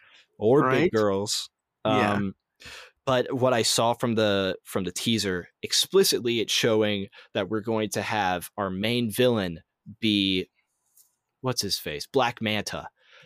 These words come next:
Speaker 1: And I
Speaker 2: Hmm.
Speaker 1: thought he was really underused in the first movie. And I especially, especially love how they're taking it a lot darker. They're showing him in, like, a blo-, in, like, a blood-filled rage trying to, like,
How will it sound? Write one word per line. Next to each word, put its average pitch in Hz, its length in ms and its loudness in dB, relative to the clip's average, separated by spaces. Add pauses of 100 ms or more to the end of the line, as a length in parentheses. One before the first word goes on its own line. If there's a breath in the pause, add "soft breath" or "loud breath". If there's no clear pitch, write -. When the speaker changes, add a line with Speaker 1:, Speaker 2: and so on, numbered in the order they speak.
(160 loud breath)
Speaker 1:
And 120 120 0
I 123 120 0
Speaker 2:
Hmm. 139 60 -2
Speaker 1:
thought 139 160 2
he 127 100 2
was 107 200 -2
really 123 440 2
underused 101 760 -2
in 101 60 -8
the 92 80 -6
first 98 340 -4
movie. 87 380 -6 (320 loud breath)
And 120 100 -2
I 104 60 -2
especially, 131 760 2 (160)
especially 139 460 0
love 110 340 0 (260 loud breath)
how 120 120 0
they're 113 140 2
taking 131 380 0
it 117 60 0
a 117 60 2
lot 107 300 0
darker. 175 480 0 (340 soft breath)
They're 120 100 4
showing 131 380 4
him 131 280 2
in, 127 160 0
like, 117 160 0
a 110 60 -2
blo-, 104 360 0
in, 110 160 -4
like, 101 160 -2
a 95 60 -2
blood-filled 110 760 0
rage 90 600 -2 (200)
trying 110 460 0
to, - 120 -2
like, 98 380 -4